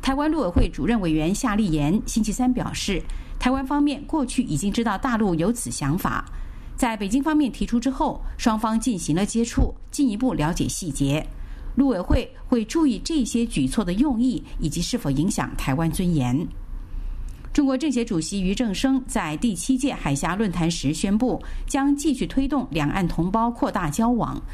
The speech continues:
对台胞予以免签注，并在适当时候实行卡式台胞证。他没有说明免签和实施卡式台胞证的时间。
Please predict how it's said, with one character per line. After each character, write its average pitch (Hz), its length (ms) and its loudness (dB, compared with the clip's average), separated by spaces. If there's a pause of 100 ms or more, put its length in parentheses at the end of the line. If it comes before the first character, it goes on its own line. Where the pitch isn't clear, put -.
(180)
对 208 180 2
台 175 220 0
胞 262 300 0
予 170 100 2
以 185 340 4
免 139 220 0
签 220 260 2
注， 220 240 2 (380)
并 277 160 6
在 233 180 0
适 214 200 -2
当 277 180 2
时 247 140 -2
候 175 240 0
实 - 120 -2
行 175 240 0
卡 - 240 -2
式 - 200 -2
台 160 180 -2
胞 180 160 0
证。 247 220 0 (580)
他 233 160 0
没 233 120 0
有 185 100 0
说 226 160 2
明 196 200 2
免 147 220 2
签 285 340 0
和 175 160 0
实 175 160 -2
施 214 240 0
卡 156 240 0
式 143 160 -2
台 165 200 0
胞 214 180 0
证 220 140 0
的 143 100 -2
时 127 200 -2
间。 185 300 0